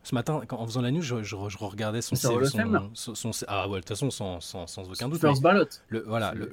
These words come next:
Speaker 1: le C V individuel, quand tu regardes les accomplissements, donc, bon, il a jamais gagné de titre, il a fait, euh, une finale, tout ça, donc bon, ok. Mais individuellement, donc, il y a le titre de M V P,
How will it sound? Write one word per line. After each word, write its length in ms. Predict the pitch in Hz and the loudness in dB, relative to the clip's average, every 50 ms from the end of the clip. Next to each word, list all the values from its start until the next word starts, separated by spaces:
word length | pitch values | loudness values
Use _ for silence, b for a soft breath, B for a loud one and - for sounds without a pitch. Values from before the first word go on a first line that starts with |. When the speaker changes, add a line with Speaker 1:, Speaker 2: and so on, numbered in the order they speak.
| - | -6
Speaker 1:
le 140 | - 117 120 | -4 -2 0
C 160 | - - 151 | 2 4 4
V 140 | 139 139 160 | 4 4 4
individuel, 460 | 147 135 117 110 113 113 120 165 196 | 4 2 0 -2 -4 0 0 0 0
quand 120 | - 160 147 | 0 -4 -4
tu 120 | - - | -2 -4
regardes 220 | 113 113 139 139 | -4 -2 -2 -4
les 140 | 120 110 98 | -4 -4 -4
accomplissements, 560 | 104 98 - 104 - 113 104 - 127 123 120 | -4 -6 -6 -6 -6 -6 -4 -2 0 0 0
donc, 100 | 101 85 | -2 -4
bon, 180 | - 90 90 92 | -8 -10 -12 -8
il 100 | 90 85 | -6 -6
a 40 | 90 | -4
jamais 220 | 87 95 90 90 92 | -4 -4 -6 -6 -6
gagné 220 | 90 92 95 95 | -6 -6 -6 -8
de 40 | 90 | -6
titre, 300 | - 139 135 - - - | -4 -6 -6 -6 -6 -8
il 100 | 98 87 | -8 -8
a 60 | 87 | -6
fait, 160 | - - 98 | -6 -4 -4
euh, 160 | 92 90 92 | -2 -2 -2
une 160 | 95 101 98 92 | -4 -4 -6 -6
finale, 320 | - - 101 110 123 127 | -6 -4 -2 -2 -2 -2
tout 80 | 104 104 | -2 -4
ça, 160 | 90 117 110 | -4 -4 -4
donc 160 | 98 98 87 | -4 -4 -4
bon, 180 | 92 101 101 92 | -4 -4 -4 -4
ok. 160 | 92 - 151 160 156 b b b b b b b b b - | -2 0 0 -2 -2 b b b b b b b b b -10
Mais 100 | 98 95 | -8 -6
individuellement, 560 | 101 107 107 107 110 107 117 117 123 160 180 | -6 -6 -8 -8 -6 -2 -2 0 0 0 0
donc, 220 | 156 123 104 - | 0 -2 -2 -4
il 40 | - | -6
y 20 | 107 | -4
a 20 | |
le 100 | 98 104 | -4 -4
titre 240 | 110 - - 127 117 | -4 -4 -4 -2 0
de 40 | 123 | 0
M 100 | 117 113 | 0 0
V 160 | 110 107 110 | 0 -2 -4
P, 240 | 107 139 165 185 190 | -4 -4 -2 -2 -4